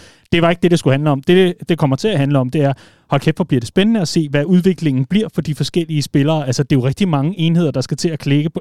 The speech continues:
én gang. Lad os se, lad os se. Jeg har bedt jer om at, øh, se på transfervinduet som sådan en, en overordnet enhed, fordi et,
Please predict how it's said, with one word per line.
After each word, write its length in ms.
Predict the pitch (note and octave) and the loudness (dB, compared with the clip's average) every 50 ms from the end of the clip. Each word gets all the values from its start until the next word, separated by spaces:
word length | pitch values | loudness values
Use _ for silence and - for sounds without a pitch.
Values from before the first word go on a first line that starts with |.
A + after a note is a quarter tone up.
| - F3 | -6 -4
én 140 | F3 F3 D3 | -4 -4 -2
gang. 220 | C#3+ C3+ B2+ A2 _ _ _ _ _ _ _ _ _ _ _ - | -2 -4 -4 -4 _ _ _ _ _ _ _ _ _ _ _ -4
Lad 80 | B2+ D3 | -2 -2
os 80 | - | 0
se, 240 | - E3+ E3+ D3+ D#3 - - | 0 -2 -4 -4 -6 -8 -4
lad 100 | C#3 C3 | -2 -2
os 80 | A#2 - | -2 -2
se. 180 | A#2+ G#2+ A2 - _ _ _ _ _ _ - | -4 -6 -8 -10 _ _ _ _ _ _ 0
Jeg 100 | F#3+ G#3 | 0 2
har 80 | A#3+ | 2
bedt 300 | A#3 - B3 A#3 G3+ - | 2 0 0 0 0 2
jer 100 | G#3 F#3+ | 2 2
om 360 | F#3+ G3 - - F#3+ F#3+ F#3+ - | 0 -2 -2 -2 -2 -2 -2 -4
at, 280 | - F#3 E3+ - _ - | -4 -4 -4 -2 _ 2
øh, 280 | F3 E3 D#3 D#3 D3 D#3 - | 2 2 2 0 -2 -4 -6
se 260 | - - A#3 A3+ A3 - - | -4 -2 -2 -2 -4 -2 0
på 260 | G#3+ G3+ F#3+ F#3 F3 - | 0 2 2 0 -4 -4
transfervinduet 640 | - F#3+ G3 F3 - F#3+ F#3+ F#3 F3 F#3 F3+ E3 - | -2 -2 -2 -2 -2 -2 0 0 2 2 2 2 0
som 240 | - F3+ E3+ E3+ | -2 -2 -2 -2
sådan 260 | D#3 - G3 F3+ F3+ F3+ | -2 -2 -2 -2 -2 -2
en, 60 | - - | -2 -2
en 120 | F3 F3+ - | -4 -4 -2
overordnet 480 | E3+ D#3 F3+ G3 F#3 E3 - E3+ F3 - | -2 -2 0 0 0 0 -2 -4 -4 -2
enhed, 380 | D3 D3+ D#3 D3 D#3 D3+ B2+ - - - - _ _ _ | 0 0 2 4 2 2 2 0 -4 -14 -20 _ _ _
fordi 340 | - - - F3+ F3+ G3 - | -6 -4 -2 -2 -2 -2 -2
et, 160 | - F#3+ G3 | -2 -2 -2